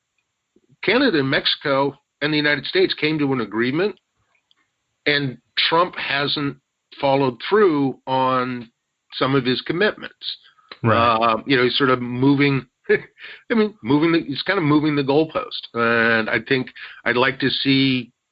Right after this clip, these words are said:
Speaker 1: him be more consistent in living up to commitments that he agrees to,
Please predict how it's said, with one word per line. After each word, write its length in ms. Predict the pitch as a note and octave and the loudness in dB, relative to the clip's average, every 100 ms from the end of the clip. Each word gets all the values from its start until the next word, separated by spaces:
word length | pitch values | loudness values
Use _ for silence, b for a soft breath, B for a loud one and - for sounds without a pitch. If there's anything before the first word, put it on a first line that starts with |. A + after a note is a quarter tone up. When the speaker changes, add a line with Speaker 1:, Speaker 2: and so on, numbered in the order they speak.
| _ | _
Speaker 1:
him 320 | - C#3 C3 | -2 0 0
be 160 | A#2+ B2 | -2 -2
more 320 | A#2 A2+ B2 | 0 0 0
consistent 680 | B2 C3+ - D3 D3 F#3+ F#3 - | 0 -4 -2 -2 0 -2 -4 -4
in 140 | C3+ B2+ | -2 0
living 480 | A#2+ A#2 B2+ C3 B2 | 2 2 2 2 0
up 220 | B2 - - | -2 -4 0
to 360 | C#3+ D3 C#3+ C#3+ B B - | 2 4 0 -6 B B -4
commitments 560 | C#3+ C3+ C#3+ D3+ C#3+ - | -2 0 0 -2 -4 -4
that 120 | C3+ | -4
he 180 | B2 C#3+ | 0 2
agrees 500 | B2+ G#2+ B2 C3+ D3 - | 2 0 0 0 0 2
to, 280 | F3 F#3+ | 2 2